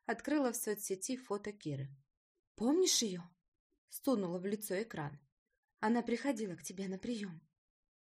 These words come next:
«Алис, у меня каждый день толпы пациенток. Я что, по-твоему, всех помню в лицо?» «Она правда беременна или ты сделала ей справку? Ответь, это очень важно». «Да не помню я».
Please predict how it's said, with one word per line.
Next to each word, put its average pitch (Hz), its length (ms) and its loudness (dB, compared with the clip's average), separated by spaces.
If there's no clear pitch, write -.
«Алис, 196 480 2
у 180 40 -4
меня 185 240 4
каждый 202 420 2
день 151 260 0
толпы 170 320 4
пациенток. 165 600 4
Я 180 100 10
что, 196 200 6
по-твоему, 185 480 8
всех 202 300 6
помню 208 300 10
в 190 60 4
лицо?» 220 460 4
«Она 185 300 6
правда 226 440 4
беременна 175 520 6
или 180 160 0
ты 196 160 2
сделала 180 380 6
ей 185 200 6
справку? 202 580 2
Ответь, 247 520 10
это 240 280 10
очень 240 360 12
важно». 170 440 2
«Да 170 200 8
не 185 160 6
помню 240 440 10
я». 151 260 2